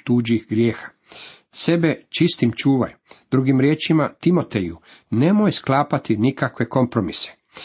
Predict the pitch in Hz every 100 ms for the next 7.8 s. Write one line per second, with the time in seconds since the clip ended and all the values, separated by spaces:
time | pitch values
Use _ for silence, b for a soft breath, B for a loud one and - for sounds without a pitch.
0 | B B 117 113 165 170 175 - 165 147
1 | 139 - 117 123 180 - 156 143 - -
2 | 110 104 127 147 143 123 117 120 117 110
3 | B B B 131 127 110 117 110 110 -
4 | 131 139 - 113 104 - 123 107 - _
5 | _ B B B B 131 131 139 - 151
6 | 156 165 175 165 - - 117 127 - 120
7 | - - 98 110 143 190 -